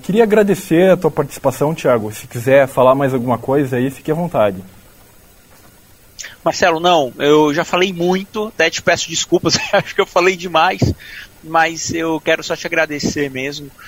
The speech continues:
Speaker 2: é, pela oportunidade. É, faz um ano já que eu não tô no, no, no dazon, não, vai fazer um ano que eu não tô no dazon mais, mas foi muito legal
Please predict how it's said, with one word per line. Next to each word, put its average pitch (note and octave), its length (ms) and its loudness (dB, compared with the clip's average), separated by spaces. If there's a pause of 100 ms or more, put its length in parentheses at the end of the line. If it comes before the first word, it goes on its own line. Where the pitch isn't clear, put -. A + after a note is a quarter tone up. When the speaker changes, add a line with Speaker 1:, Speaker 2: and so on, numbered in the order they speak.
(300)
Speaker 2:
é, C3+ 240 2
pela C3+ 200 2
oportunidade. C3+ 1000 -2 (340)
É, C3 520 4
faz D3+ 340 0
um G#3 180 2
ano G3 300 4
já E3 160 2
que - 80 -6
eu E3 60 -6
não D3+ 80 -12
tô D#3 200 -4
no, C#3 440 -6 (500)
no, C#3+ 220 -6
no D3 340 -6
dazon, D3+ 640 4
não, D3+ 240 0
vai D3+ 100 2
fazer F3 380 2
um F3+ 120 0
ano D3+ 200 -2
que - 80 -10
eu - 20 -12
não D3 100 -16
tô - 140 -8
no C#3+ 140 -8
dazon C3+ 400 2
mais, C#3+ 320 0
mas D#3 220 -4
foi F3+ 140 2
muito E3+ 380 0
legal C#3+ 420 4